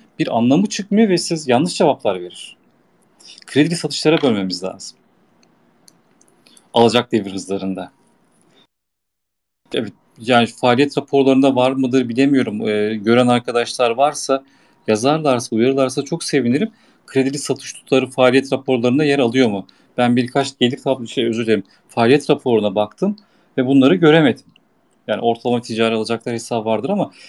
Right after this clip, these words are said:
kredi ile alakalı böyle bir şey göremedik. Burayla alakalı bir, e, sorumuz var mı?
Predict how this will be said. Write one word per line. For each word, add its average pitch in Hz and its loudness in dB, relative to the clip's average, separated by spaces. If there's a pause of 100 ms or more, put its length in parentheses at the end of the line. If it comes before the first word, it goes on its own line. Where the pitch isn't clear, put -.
(180)
kredi 127 2
ile 139 4
alakalı 123 0 (480)
böyle 131 2
bir 110 -4
şey 175 -4
göremedik. 127 -2 (1800)
Burayla 151 4
alakalı 135 2
bir, 127 0
e, 110 0
sorumuz 104 0
var 98 0
mı? 160 -2